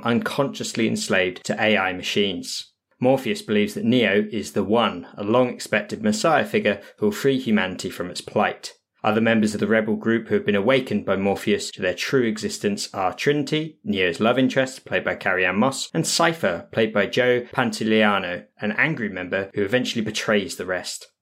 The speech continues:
The film itself captures the zeitgeist of the late nineteen nineties and was an immediate commercial and critical success upon its release.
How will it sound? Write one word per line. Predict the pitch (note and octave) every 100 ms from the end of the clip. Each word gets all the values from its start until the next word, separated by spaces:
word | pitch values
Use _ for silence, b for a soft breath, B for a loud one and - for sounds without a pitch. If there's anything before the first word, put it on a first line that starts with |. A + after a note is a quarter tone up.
| _ _ _ -
The | C3+
film | F3+ F3
itself | D#3 - D3+ -
captures | D3+ - A#2
the | A2+
zeitgeist | A2+ B2+ B2+ A2 G#2 -
of |
the | G#2+
late | G#2+ G#2+
nineteen | G#2 G2+ G2 G2
nineties | C3 C3+ A2+ G2 -
and | B2
was | A2+
an | G#2+
immediate | A2+ C3+ C#3 -
commercial | - A2 G2+ - G#2
and | G#2+
critical | B2+ C3 - A2
success | - - F2+ E2+ -
upon | - - F#2+
its | F2+ G#2+
release. | A#2 A#2 A2 -